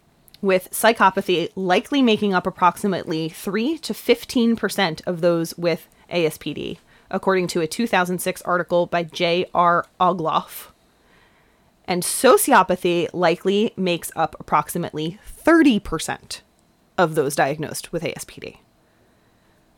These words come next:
Though Doctor Johnson, whose article I'm about to discuss, says there is no real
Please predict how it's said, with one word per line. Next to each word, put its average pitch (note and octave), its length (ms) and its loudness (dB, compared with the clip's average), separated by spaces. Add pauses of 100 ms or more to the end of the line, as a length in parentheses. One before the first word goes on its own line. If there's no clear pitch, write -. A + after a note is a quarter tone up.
(200)
Though F3+ 420 6
Doctor F#3 360 2
Johnson, F#3 640 4 (120)
whose F3 500 0 (320)
article F#3 360 6
I'm F3 100 2
about E3 380 2
to - 160 -4
discuss, F3 960 0 (640)
says A3 300 6
there A3 180 8
is G#3 140 4
no G3+ 200 6
real F#3+ 560 4